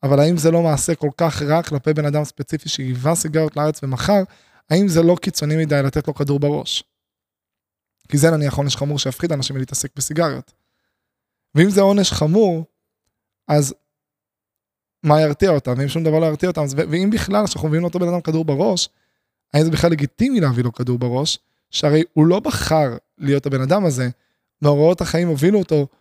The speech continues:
להיות בן אדם שפשוט חושב שזה לגיטימי למכור סיגריות, והוא פשוט לא מאמין בגישה של אותה מדינה.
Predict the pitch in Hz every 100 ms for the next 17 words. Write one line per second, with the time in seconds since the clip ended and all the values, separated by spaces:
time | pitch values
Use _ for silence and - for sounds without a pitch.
0 | _ _ _ - 151 160 170 180 185 180
1 | 185 180 175 - 170 175 175 165 165 165
2 | 180 175 160 175 165 175 185 180 156 151
3 | 160 165 165 160 165 156 151 165 160 160
4 | 160 156 170 165 175 208